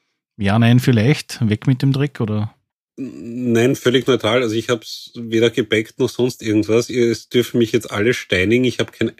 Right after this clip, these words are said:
Speaker 2: einziges Souls-like-Spiel gespielt, weil ich so gut wie gar nicht Computer spiel. Es interessiert mich einfach nicht und dementsprechend, auch wenn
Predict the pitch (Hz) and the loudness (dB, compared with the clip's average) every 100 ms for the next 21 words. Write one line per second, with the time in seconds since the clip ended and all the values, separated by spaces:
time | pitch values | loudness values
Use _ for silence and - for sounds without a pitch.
0 | - 110 120 - 131 131 - - 110 127 | -4 -2 -2 -4 0 0 0 0 2 2
1 | - 98 95 - - 104 101 104 - 110 | 0 -2 -2 -6 -4 -4 0 -4 -2 0
2 | 143 - - _ _ - - - - _ | 0 -2 -10 _ _ -20 -20 -20 -20 _
3 | _ - 107 113 123 117 - 113 127 127 | _ 0 2 4 0 -2 -2 -2 -2 2
4 | 123 - _ - 104 127 113 101 95 - | 0 0 _ 0 2 2 2 0 0 -8
5 | - 110 104 98 101 92 - 107 180 - | -6 -2 0 0 0 -4 -2 -2 -2 -6
6 | _ _ _ - 117 - - 123 107 - | _ _ _ -2 -2 -2 -12 -4 -2 2
7 | 110 107 - - - - - 107 101 _ | 2 2 -4 -20 -20 -20 -2 0 0 _
8 | 95 - - 98 87 - 90 98 101 107 | -4 -4 -12 -10 -10 -6 -6 0 0 0
9 | - 127 101 - 98 104 110 - 95 95 | -6 -6 -6 -4 0 0 0 -4 -6 -4
10 | 98 120 117 - - 123 117 113 120 127 | -2 0 0 -2 -2 -2 2 2 4 2